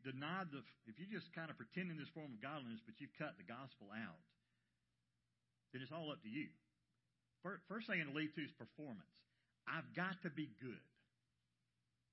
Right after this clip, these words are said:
And there's whole religions based on that, performance.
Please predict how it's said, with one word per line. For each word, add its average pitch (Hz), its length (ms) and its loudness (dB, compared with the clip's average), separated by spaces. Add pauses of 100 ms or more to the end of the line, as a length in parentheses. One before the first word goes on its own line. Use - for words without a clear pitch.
(460)
And 123 100 -2
there's 180 180 0
whole 196 200 -2
religions 135 680 0
based 107 280 -4
on 92 160 -8
that, 82 220 -12
performance. 120 440 -8